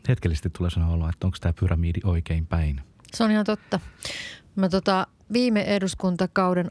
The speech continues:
Speaker 2: alkupuolella muistaakseni se oli, kun mä yhtäkkiä rupesin ajattelemaan.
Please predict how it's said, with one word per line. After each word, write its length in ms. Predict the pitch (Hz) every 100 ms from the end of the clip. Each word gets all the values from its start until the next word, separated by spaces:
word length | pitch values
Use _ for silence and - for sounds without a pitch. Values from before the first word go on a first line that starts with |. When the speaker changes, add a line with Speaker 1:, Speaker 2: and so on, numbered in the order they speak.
| -
Speaker 2:
alkupuolella 1000 | 196 185 175 - 190 - 160 160 - -
muistaakseni 720 | 180 185 - - - 190 175
se 160 | - 180
oli, 180 | 170 170
kun 320 | 190 180 -
mä 100 | -
yhtäkkiä 400 | 175 - 175 180
rupesin 340 | 170 175 170 175
ajattelemaan. 640 | 180 170 - 220 190 -